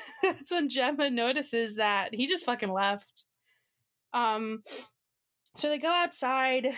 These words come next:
and his car is gone. And they decide, "Well, perfect, let's just fucking leave." Um, and I, whenever they were driving through the neighborhood, I'm assuming this is how they intended it to look,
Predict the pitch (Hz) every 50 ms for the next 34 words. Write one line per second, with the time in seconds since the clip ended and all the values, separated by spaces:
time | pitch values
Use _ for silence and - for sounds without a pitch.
0 | - - - - - - - 247 240 233 226 220 220 240 226 226 - - - 262
1 | 262 269 254 233 220 202 208 202 202 185 185 180 180 190 202 226 247 240 - _
2 | _ _ _ _ _ _ _ _ _ _ _ _ _ _ - 240 240 240 247 220
3 | 247 - - 254 233 220 226 226 220 240 220 214 - 254 247 240 226 208 - 208
4 | 202 226 208 - 220 208 214 202 196 190 196 202 202 - - _ _ _ _ _
5 | _ _ _ _ _ _ _ _ _ - 254 254 262 262 262 254 254 262 - -
6 | - _ _ _ _ _ _ _ _ _ _ _ _ _ _ _ _ _ _ _
7 | _ _ _ _ _ _ _ _ _ _ _ - 302 320 330 339 320 285 320 -
8 | 294 330 415 466 453 415 349 247 254 - - - - - - - - - - _
9 | - 277 302 330 403 440 508 508 494 427 381 330 240 - - 247 233 226 233 247
10 | 262 269 254 247 240 - - 226 226 226 233 240 233 233 233 220 - _ - -
11 | - - - - _ _ _ _ _ _ _ _ 262 247 233 208 214 214 214 269
12 | 285 262 - 269 302 302 302 302 294 294 294 - - - - - - - 311 349
13 | 381 427 403 - - - 285 294 330 381 403 415 403 359 370 359 - 381 349 -
14 | - - 285 285 247 285 277 269 247 240 - - - - 233 247 285 285 320 330
15 | 320 - - 339 330 349 359